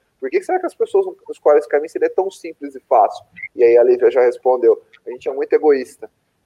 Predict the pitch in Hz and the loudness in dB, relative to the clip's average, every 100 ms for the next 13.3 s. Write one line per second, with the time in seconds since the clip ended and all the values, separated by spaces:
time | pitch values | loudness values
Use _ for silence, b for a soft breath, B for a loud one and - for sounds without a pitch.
0 | - 127 131 - _ _ _ - 180 - | -2 -2 -2 -12 _ _ _ 0 2 4
1 | 220 - 190 - 143 139 135 160 175 - | 0 0 -2 -4 -6 0 2 2 0 -4
2 | 147 143 143 - - 143 131 135 143 143 | -4 -4 -14 -14 0 0 2 2 0 -2
3 | 151 127 123 131 160 - 110 107 113 127 | -6 -6 -6 -8 -12 -16 -18 -10 -10 -10
4 | 131 143 - 131 120 117 127 - 123 143 | -12 -12 -10 -10 -10 -8 -10 -10 -4 -2
5 | 160 - _ _ 110 113 127 127 127 - | -2 -8 _ _ -8 -4 0 2 2 0
6 | 131 131 - 123 - - 131 127 123 123 | -8 -8 -6 -6 -6 -8 -4 0 0 -2
7 | - 120 123 135 - - 127 - 123 123 | -6 -6 -4 -4 -6 -16 -18 -14 -4 -4
8 | 123 - 127 123 - _ 123 123 120 117 | -4 -6 -6 -6 -10 _ -4 -4 -8 -2
9 | 143 151 - _ _ 120 - 135 135 131 | 0 0 -6 _ _ -4 0 -2 0 2
10 | 196 - - 127 135 139 135 120 107 104 | 2 2 -4 -6 -4 -2 -2 0 0 0
11 | - 113 123 139 127 - 147 143 151 135 | -6 -16 -10 -4 -6 -4 -6 -2 -2 -2
12 | 131 - 120 120 - 120 - 117 - 117 | -8 -10 -10 -10 -14 -16 -6 -6 0 -2
13 | - 113 | 0 -4